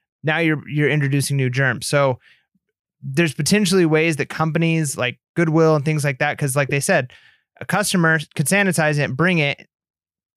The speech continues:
doesn't mean it's no longer contaminated. But the moment it's sat for some time in their warehouse, it's as if it hasn't been contaminated and has just as much chance of being recontaminated as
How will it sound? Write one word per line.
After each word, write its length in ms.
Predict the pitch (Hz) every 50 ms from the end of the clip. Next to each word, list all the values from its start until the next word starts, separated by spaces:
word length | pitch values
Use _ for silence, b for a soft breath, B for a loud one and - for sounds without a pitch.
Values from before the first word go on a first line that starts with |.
| - 135
doesn't 300 | 139 175 175 170 170 165
mean 140 | 165 165
it's 180 | 156 139 123 -
no 300 | 147 151 156 165 170 170
longer 240 | 165 160 156 143 143
contaminated. 600 | 131 - 135 - 156 165 165 160 143 127 120 117
But 100 | 123 123
the 80 | 127 143
moment 300 | 151 165 175 170 165 165
it's 160 | 151 123 -
sat 240 | 196 226 226 - -
for 160 | - 151 139
some 180 | - - 139 135
time 300 | 156 180 175 160 151 147
in 80 | 139
their 100 | 139 131
warehouse, 560 | 147 185 202 180 156 147 143 143 156 - - _ _ _ _ _ _ _ _ _ _ -
it's 180 | 160 160 143 -
as 160 | 160 143 165
if 140 | 185 170 170
it 80 | -
hasn't 280 | - 165 202 190 180 160
been 120 | 156 151
contaminated 640 | 147 143 - 147 143 143 143 143 143 139 143 139 -
and 140 | - 139 135
has 220 | 131 131 127 120
just 260 | - - 170 170 -
as 100 | 175 156
much 280 | 160 160 160 156 - -
chance 280 | - 160 151 156 139
of 60 | 147 139
being 200 | 147 147 139 143
recontaminated 760 | 175 220 208 180 156 - 156 151 147 147 143 131 120 113
as 140 | 113 - -